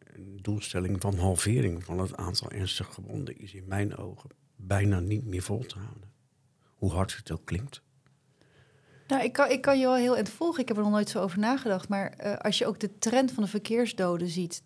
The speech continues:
Speaker 2: dat is meer een stagnerende trend. Dus
Speaker 1: Ja.
Speaker 2: het is ge-, blijft gelijk. Ehm, dat is denk ik makkelijker om daar een scherpe doelstelling op te be-, bereiken dan een, een stijgende trend. Want ernstig verkeersgewonden stijgt, en niet zo'n klein beetje ook. We verwachten dat het in twintig veertig misschien wel verdubbeld is.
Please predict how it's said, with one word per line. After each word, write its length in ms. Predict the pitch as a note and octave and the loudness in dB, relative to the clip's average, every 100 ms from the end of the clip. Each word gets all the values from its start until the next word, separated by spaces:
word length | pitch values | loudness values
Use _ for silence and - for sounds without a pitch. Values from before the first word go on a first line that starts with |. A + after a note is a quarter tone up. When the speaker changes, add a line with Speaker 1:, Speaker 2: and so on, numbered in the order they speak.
| _ | _
Speaker 2:
dat 180 | G3 G3 | -6 -4
is 120 | G3 | 0
meer 200 | G#3 A3 | 2 4
een 60 | |
stagnerende 800 | - - G#3 F#3 G3 A3 A#3+ E3+ | 2 -2 -2 0 2 4 4 4
trend. 380 | - - E3+ G#3 | -2 -4 -2 -2
Dus 100 | G#3 | -4
Speaker 1:
Ja. 40 | G3 | -6
Speaker 2:
het 80 | |
is 120 | G3 - | -4 -6
ge-, 200 | - - F#3 | -8 -12 0
blijft 280 | G3 F#3 F#3 | 2 2 0
gelijk. 520 | F#3 D#3+ D#3+ B3 - - - - - _ _ _ _ _ _ _ _ | -2 0 0 -2 -10 -20 -20 -20 -20 _ _ _ _ _ _ _ _
Ehm, 400 | - G3+ F#3+ F#3 | -4 0 0 0
dat 180 | G3 A3 | 2 2
is 140 | A3 | 2
denk 220 | - G#3 G3 | 4 2 2
ik 140 | F#3 | -2
makkelijker 840 | G3 G3 C#4 E4+ A#3+ - D#3+ F3 | 4 4 4 4 2 2 -2 -2
om 140 | - G3 | 0 0
daar 140 | E3+ | 2
een 80 | E3 | 0
scherpe 480 | - - F3+ F3+ E3+ | -2 0 -2 -2 -4
doelstelling 580 | F3+ F3 - D#3+ F3 | -4 -4 -2 -2 0
op 160 | F3+ E3+ | -2 -4
te 100 | F#3 | -4
be-, 300 | F3 E3+ - | -2 0 -2
bereiken 480 | - E3+ F3 F3+ G#3 | 0 0 0 -2 -2
dan 280 | G3 G3+ G#3 | 2 2 0
een, 280 | - G3+ G3 | 0 0 0
een 260 | G3 F#3 - - | 0 -2 -4 -4
stijgende 680 | - - B3 E4 E4 F3+ E3 | -2 2 2 2 0 0 -2
trend. 280 | - E3+ F3 | -4 -4 -4
Want 120 | F#3+ | -2
ernstig 260 | G#3+ G#3 | 0 0
verkeersgewonden 800 | - - B3+ B3+ A3 F#3+ F#3+ F3+ | -4 0 2 2 -2 0 0 0
stijgt, 440 | F3+ - D#3 F#3+ - | -2 0 2 2 2
en 60 | |
niet 80 | G#3 | 2
zo'n 100 | G3 | 2
klein 180 | G3+ F#3 | 2 2
beetje 300 | F3 E3+ - | 2 0 -2
ook. 200 | - F#3 | -6 -8
We 60 | G#3 | -10
verwachten 420 | - G3+ - F#3+ | -2 -2 0 -2
dat 160 | F#3 F3 | -2 -4
het 80 | |
in 60 | F3+ | -6
twintig 320 | - G3 - | -4 -4 -6
veertig 340 | - B3 B3 - | -6 -4 -4 -6
misschien 240 | F#3 G#3+ | -4 -2
wel 100 | F3+ | 0
verdubbeld 580 | E3+ E3 F#3 F3 D3 - | -2 -2 0 2 2 2
is. 340 | A#3 D#4+ - | 0 0 -4